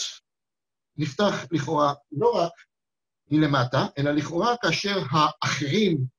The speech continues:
של העולם, הם רק זיכרון רחוק מההפקה שהושלמה כמה עשרות שנים קודם, עד שטולקין מוריד עלינו את הפטיש בפרק השני של ציללי ה-, שנקרא ציללי העבר. מבחינת, חבר'ה,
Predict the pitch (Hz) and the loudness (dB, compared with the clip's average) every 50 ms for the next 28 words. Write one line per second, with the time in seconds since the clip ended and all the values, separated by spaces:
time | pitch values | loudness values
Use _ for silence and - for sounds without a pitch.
0 | _ - - 135 131 123 123 123 123 127 139 151 143 135 139 - - - 160 160 | _ -8 -4 -2 0 2 2 4 4 4 4 2 2 0 2 2 2 2 0 -2
1 | 160 - 165 151 160 165 165 156 143 131 - 175 - 156 131 135 127 - _ - | -2 -2 -2 -2 0 -2 0 -2 -2 -4 -4 -6 -4 -4 -8 -8 -10 -12 _ -10
2 | 151 147 - 311 - - - - 135 147 143 139 131 - 143 139 135 127 127 - | -8 -6 -6 -6 -6 -6 -6 -4 -2 0 0 -2 -4 -8 -6 -4 -4 -4 -6 -4
3 | - 151 131 - 120 127 131 127 - - 113 101 110 - 131 - _ _ _ _ | -6 -8 -8 -8 -8 -8 -8 -8 -8 -10 -12 -12 -12 -14 -14 -16 _ _ _ _
4 | _ _ _ _ _ 214 240 262 247 - 202 185 - 202 202 196 185 - - 165 | _ _ _ _ _ 2 2 2 2 0 -2 -2 0 2 2 2 2 2 0 2
5 | 156 156 156 160 156 - _ _ _ _ _ _ _ _ _ _ _ _ _ _ | 2 2 0 -2 -4 -6 _ _ _ _ _ _ _ _ _ _ _ _ _ _
6 | 143 156 160 190 208 175 185 180 170 170 165 160 165 135 127 135 127 - 226 220 | 2 4 4 6 6 6 4 4 6 4 4 4 2 0 -2 -6 -4 -2 -2 -2
7 | - 156 131 127 - 170 175 165 165 - 139 - - 131 147 143 - 151 135 131 | -2 -2 -4 -2 2 2 2 2 2 0 -4 -4 -4 -4 -4 -4 -4 -4 -4 -4
8 | 131 - 151 143 127 127 131 135 131 127 120 117 - - - - 120 120 123 - | -2 -2 -2 0 0 0 2 2 2 0 0 -2 -4 -10 -14 -12 -12 -12 -6 -4
9 | 147 135 - - 143 131 127 127 139 135 127 120 104 117 113 104 - - _ _ | -4 -4 -4 -6 -4 -2 0 0 0 2 0 0 2 2 0 -2 -2 -6 _ _
10 | _ _ _ _ - - 156 170 175 170 170 170 - - - _ _ _ _ _ | _ _ _ _ -8 -4 -2 0 2 0 0 -2 -8 -12 -16 _ _ _ _ _
11 | _ - 160 175 165 185 | _ -4 -4 -2 0 0